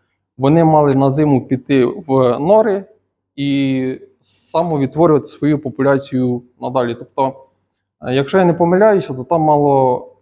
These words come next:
із цих умовних ста джмелиних сімей мало вийти до трьохсот, і вони б самі собі працювали. Але в умовах інтенсивного землеробства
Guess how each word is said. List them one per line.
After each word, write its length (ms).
із 540
цих 320
умовних 440
ста 500
джмелиних 520
сімей 360
мало 300
вийти 340
до 220
трьохсот, 540
і 60
вони 220
б 80
самі 360
собі 260
працювали. 520
Але 200
в 80
умовах 560
інтенсивного 720
землеробства 920